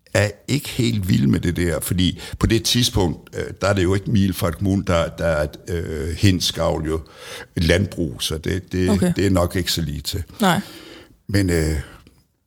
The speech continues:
Speaker 1: Søren og Preben, de er sådan enige om, at den der grønne græsplæne ude under broen, den må kunne bruges til et eller andet.
Speaker 2: Ja.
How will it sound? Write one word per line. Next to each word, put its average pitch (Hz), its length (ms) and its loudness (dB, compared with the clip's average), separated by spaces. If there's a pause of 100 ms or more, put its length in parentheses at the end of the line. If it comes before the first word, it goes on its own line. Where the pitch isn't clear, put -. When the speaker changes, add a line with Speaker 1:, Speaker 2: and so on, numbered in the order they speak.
(260)
Speaker 1:
Søren 139 400 4
og 98 180 2
Preben, 143 360 -2
de - 60 -4
er 113 40 0
sådan - 220 0
enige - 300 2
om, 55 220 0
at 50 280 -8 (720)
den 104 120 4
der 107 140 2
grønne 104 300 2
græsplæne 92 560 -2
ude 95 140 2
under 87 200 0
broen, 87 360 0
den 90 120 2
må 87 80 -2
kunne 85 160 -4
bruges 127 340 0
til - 80 -2
et - 60 -2
eller - 120 0
andet. 95 280 0
Speaker 2:
Ja. 214 160 4